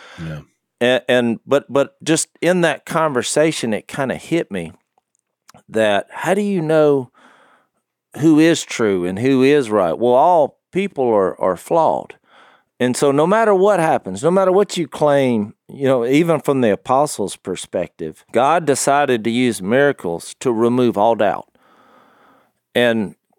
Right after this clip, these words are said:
Speaker 2: 'cause people could just be making it, "How do you really know somebody? And how can they, how, how can you trust what they're saying?"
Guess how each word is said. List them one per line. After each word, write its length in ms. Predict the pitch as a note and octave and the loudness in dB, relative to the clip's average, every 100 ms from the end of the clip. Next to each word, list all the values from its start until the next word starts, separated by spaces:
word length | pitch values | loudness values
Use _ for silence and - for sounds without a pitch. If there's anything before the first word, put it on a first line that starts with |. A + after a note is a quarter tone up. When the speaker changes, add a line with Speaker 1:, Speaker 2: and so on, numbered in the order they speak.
| _ _ _ | _ _ _
Speaker 2:
'cause 180 | - E3 | -6 -2
people 320 | - B3 G#3+ | 0 0 0
could 180 | F#3+ G3 | -2 0
just 200 | F#3+ - | -2 -2
be 120 | F#3+ | -2
making 340 | F#3 F#3+ F3+ F3 | 0 0 0 0
it, 120 | F3 | 0
"How 140 | G3+ | 0
do 80 | A#3 | 0
you 160 | A3+ A3 | 0 2
really 280 | G#3+ G#3 G3 | 2 2 4
know 220 | G3 G#3 | 4 2
somebody? 640 | - E3+ D3+ C#3+ C3 A#2 | 2 0 2 2 2 2
And 100 | A2+ | 0
how 160 | D#3+ G3+ | 0 -2
can 220 | G3+ G#3 | 0 0
they, 200 | G3 F#3+ | 2 2
how, 260 | - F#3+ G3 | 2 0 0
how 200 | F#3+ G3+ | 0 0
can 220 | - G3 | -2 -2
you 120 | F#3 | -2
trust 440 | F3 - G3 F#3 - | -2 0 0 0 -4
what 160 | E3+ - | -6 -2
they're 160 | D#3+ | -4
saying?" 560 | C#3+ - E3+ E3 G2 | -4 -2 -2 -2 -4